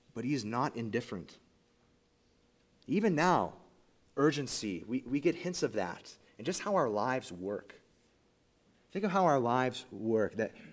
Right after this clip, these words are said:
our lives can unravel in an instant. That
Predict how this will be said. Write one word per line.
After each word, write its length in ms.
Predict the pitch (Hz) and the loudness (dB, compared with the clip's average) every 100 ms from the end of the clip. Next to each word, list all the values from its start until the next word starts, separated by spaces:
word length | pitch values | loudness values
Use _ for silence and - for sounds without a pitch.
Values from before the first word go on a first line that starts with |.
| - _ | -20 _
our 220 | - 165 | 0 2
lives 460 | 143 110 117 151 - | 4 4 2 2 -2
can 200 | - 123 - | -6 -6 2
unravel 840 | 131 143 123 117 123 127 98 87 - | 2 2 2 4 4 2 -2 -6 -10
in 140 | 120 107 | -8 -8
an 100 | 90 - - | -10 -14 -8
instant. 560 | 127 - - - - - _ _ _ _ _ _ _ _ _ _ _ _ _ _ _ _ _ _ _ _ _ _ _ _ _ - | -6 -6 -8 -14 -20 -20 _ _ _ _ _ _ _ _ _ _ _ _ _ _ _ _ _ _ _ _ _ _ _ _ _ -4
That 300 | 123 123 | 2 2